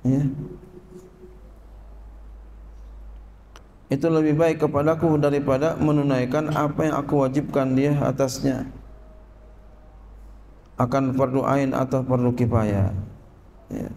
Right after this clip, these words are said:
Ini apa artinya tentang, ya, kalau kita pengen dekat, maka kita melakukan apa yang Allah perintahkan,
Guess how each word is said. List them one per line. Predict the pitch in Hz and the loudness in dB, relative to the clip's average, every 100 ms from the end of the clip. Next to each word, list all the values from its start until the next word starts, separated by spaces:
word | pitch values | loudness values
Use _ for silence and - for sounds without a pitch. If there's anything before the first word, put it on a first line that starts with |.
| - - - - - - - - - - | -16 -20 -20 -20 -20 -20 -20 -20 -20 -6
Ini | - | 0
apa | 117 117 120 | 2 2 0
artinya | 117 131 120 117 | 2 2 2 0
tentang, | - 120 120 123 117 139 - - - - - | 0 0 2 2 2 0 -2 -8 -18 -14 -2
ya, | 120 123 143 - - - - 320 320 311 - - - - - - - - - - - - - - - | 0 2 -2 -4 -10 -18 -14 -8 -6 -6 -12 -20 -20 -20 -20 -20 -20 -20 -20 -20 -20 -20 -20 -6 2
kalau | 120 120 | 4 4
kita | 127 117 | 2 0
pengen | 117 123 120 117 | 2 4 4 4
dekat, | 113 139 156 151 156 - - - - - - - - - - - - - - - | 4 2 0 -6 -12 -18 -20 -20 -20 -20 -20 -20 -20 -20 -20 -20 -20 -20 -18 -2
maka | 113 123 120 | 0 2 2
kita | 117 131 151 151 151 - - - - - - | 2 2 0 -2 -10 -12 -16 -18 -18 -10 0
melakukan | 117 117 113 120 131 - - | 2 2 2 2 0 0 -2
apa | 131 120 - | 0 0 0
yang | 131 117 - | 0 2 2
Allah | 117 113 127 - - | 2 2 2 -2 -2
perintahkan, | 123 117 113 110 98 110 104 | 0 2 2 0 0 -2 -2